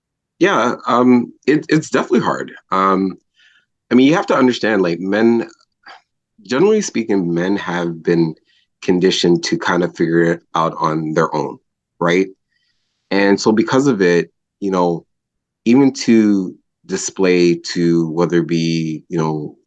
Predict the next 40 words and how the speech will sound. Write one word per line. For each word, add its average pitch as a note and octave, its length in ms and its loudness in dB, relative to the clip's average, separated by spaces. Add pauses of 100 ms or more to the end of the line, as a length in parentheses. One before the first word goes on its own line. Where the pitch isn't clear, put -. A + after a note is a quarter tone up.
whether E2 240 2
they're E2 140 4
guy E2+ 240 2
friends D#2+ 400 0
or D#2 100 0
even, D#2 220 0 (460)
you E2+ 60 -4
know, D#2+ 300 0 (280)
their D#2+ 100 2
significant D#2+ 480 0
others, D#2+ 480 0 (560)
uh, D2 240 -2
girlfriends E2+ 500 2
or D#2+ 80 2
anything D#2+ 300 0
like D2 160 -2
that, D#2 260 -4 (400)
like, F2 140 0
it F2 220 2
is A2 360 4
actually E2+ 360 0
hard E2 280 -4
to - 80 -14
be E2 120 -2
very D#2 260 -2
vulnerable D#2 540 -2
because E2+ 500 -4
of D#2+ 260 -6
the E2 60 -8
stigma D#2 560 -2
that F2 200 -4
carries E2+ 440 0
with E2+ 200 -8
just F2 300 -2
the F2 80 0
mere E2+ 220 2
fact F2+ 380 -6
that E2 200 -4
you're E2 140 -4
not E2 300 -2